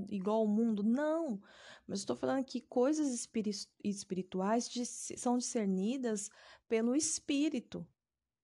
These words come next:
Se a pessoa, ela não tem, não partilha da mesma fé que a sua, ela não vai entender e ela vai te ridiculariz-,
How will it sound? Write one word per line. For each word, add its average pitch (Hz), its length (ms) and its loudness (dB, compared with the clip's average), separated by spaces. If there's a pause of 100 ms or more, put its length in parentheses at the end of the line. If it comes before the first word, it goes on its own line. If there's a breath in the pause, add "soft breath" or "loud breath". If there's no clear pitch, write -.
(140)
Se - 160 -2
a 220 80 4
pessoa, 240 380 -2
ela 277 180 4
não 285 260 0 (140)
tem, 269 320 2
não 247 200 4
partilha 285 360 0
da 214 140 4
mesma 202 340 2
fé 190 300 -2
que 185 160 -6
a 180 60 -2
sua, 262 480 0
ela 233 120 2
não 285 200 0
vai 294 180 0
entender 269 460 0
e 277 80 2
ela 262 200 4
vai 262 240 2
te 349 160 -2
ridiculariz-, 202 840 0